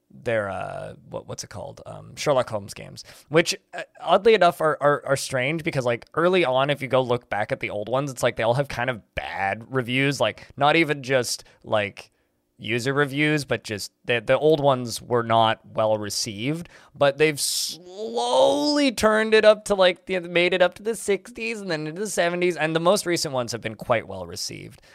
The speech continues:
Um, they've also, uh, recently, and, like, as of this year, they've put out a couple of hidden object games and a few other kind of more lower budget things.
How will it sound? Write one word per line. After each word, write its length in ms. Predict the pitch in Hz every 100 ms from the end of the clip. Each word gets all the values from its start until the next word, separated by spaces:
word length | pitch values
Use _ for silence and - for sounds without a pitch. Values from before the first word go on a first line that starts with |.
| - - _
Um, 360 | 113 113 113 113
they've 160 | 135
also, 500 | 143 151 165 147 135
uh, 580 | - 117 117 110 104 92 -
recently, 840 | 117 135 147 - 135 113 107 110
and, 240 | 98 107 - _ -
like, 180 | 113 110
as 200 | 117 110
of 160 | 110 117
this 260 | 120 -
year, 140 | 123 113
they've 140 | 107
put 120 | 123
out 80 | 120
a 60 | 113
couple 320 | 143 156 131
of 120 | 107 127
hidden 320 | - 135 185
object 460 | 135 220 269 277 -
games 500 | 254 254 269 269 202
and 120 | 160
a 220 | 135 123 - - - _
few 280 | - 151 160
other 520 | 151 160 170 160 147 _ -
kind 260 | 147 151
of 340 | 147 135 117 - _ _ -
more 240 | 131 139
lower 400 | 131 123 131 131
budget 520 | 110 110 117 147 151 -
things. 460 | 156 175 220 -